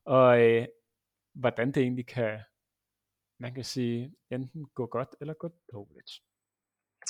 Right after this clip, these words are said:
For, øh, nu bevæger vi os lidt ned i teorien. I to tusind og tretten, der blev lavet en meta-analyse af tre forfattere, som hedder Kirsten Buist, Maja De-,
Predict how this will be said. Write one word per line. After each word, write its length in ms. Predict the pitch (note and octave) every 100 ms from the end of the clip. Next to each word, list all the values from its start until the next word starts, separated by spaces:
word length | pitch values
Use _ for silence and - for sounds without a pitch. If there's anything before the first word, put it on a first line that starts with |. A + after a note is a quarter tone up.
| - - - - - _ _
For, 140 | E3+
øh, 160 | E3 D#3+
nu 60 | F#3
bevæger 260 | G#3 G3+
vi 20 | F3
os 100 | F#3
lidt 180 | G3
ned 220 | G3 F3 -
i 300 | G3 G#3+ G#3+ _ _ -
teorien. 640 | - A3 G3 A3 E3 B2+ - _ _ _ _ _ _ _ _ _ _ - _ _ _ _ _
I 100 | G#3+
to 280 | A3 A3+ G3
tusind 240 | G#3 F#3+
og 60 | F#3+
tretten, 420 | - B2+ C#3+ G#3+ E3+ -
der 100 | D#3
blev 180 | D#3 E3
lavet 340 | C3 C3 E3+ -
en 340 | D3+ E3 - -
meta-analyse 1040 | C#3 D3+ F#3 G3+ G#3 C3+ A#2+ A2+ A2 A#2+ - _
af 240 | B2 B2+ C3 - _ _ _ -
tre 220 | - D#3+
forfattere, 420 | D#3 C3+ C3 D3+ D3+
som 200 | - B2
hedder 240 | A#2 A#2 A#2
Kirsten 400 | - D3 - B2+ -
Buist, 400 | G3+ B3+ - - _ _ _
Maja 260 | A2+ C3+ C#3 -
De-, 80 | D3